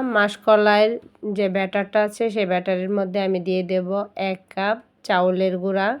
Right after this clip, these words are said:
স্বাদ মতো লবণ দিয়ে আমি ভালো করে মিক্স করে নেব। আসলে ভুল থেকে শিক্ষা। প্রথম অবস্থায়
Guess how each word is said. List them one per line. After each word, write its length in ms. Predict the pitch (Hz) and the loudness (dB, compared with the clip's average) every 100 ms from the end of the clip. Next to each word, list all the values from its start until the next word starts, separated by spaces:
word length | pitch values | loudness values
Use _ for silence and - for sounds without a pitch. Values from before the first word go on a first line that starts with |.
| - - - _ _ _ _ _ _ _ _ _ _ _ _ _ _ _ _ | -10 -20 -20 _ _ _ _ _ _ _ _ _ _ _ _ _ _ _ _
স্বাদ 260 | - 208 185 175 | 0 4 4 2
মতো 320 | 196 190 202 190 | 0 2 2 2
লবণ 520 | 190 185 185 196 220 254 262 - _ - - - _ _ _ _ _ _ _ _ _ _ _ _ _ _ _ _ _ _ _ _ - - - - - _ _ _ _ _ _ _ _ _ _ | 2 2 2 2 2 0 -4 -12 _ -20 -20 -20 _ _ _ _ _ _ _ _ _ _ _ _ _ _ _ _ _ _ _ _ -16 -14 -16 -18 -20 _ _ _ _ _ _ _ _ _ _
দিয়ে 200 | 202 226 | 0 2
আমি 260 | 214 208 226 240 220 | 4 4 4 2 2
ভালো 360 | 202 190 185 190 | 2 4 4 2
করে 260 | 190 214 240 | 0 2 4
মিক্স 300 | 226 202 202 | 4 2 -2
করে 280 | - 214 202 | -2 2 2
নেব। 260 | 208 202 185 208 262 311 _ _ _ _ _ _ _ _ _ _ - | 2 0 2 2 2 -4 _ _ _ _ _ _ _ _ _ _ -4
আসলে 360 | 214 262 262 269 | -2 2 2 2
ভুল 280 | 202 233 226 | 2 2 4
থেকে 300 | 233 254 240 233 | 4 6 4 0
শিক্ষা। 520 | - 247 - - 233 254 285 - _ _ - | 0 -4 -4 2 4 4 -2 -12 _ _ -2
প্রথম 260 | 202 202 220 | -2 0 2
অবস্থায় 640 | 214 208 214 214 226 214 | 2 2 -2 0 4 4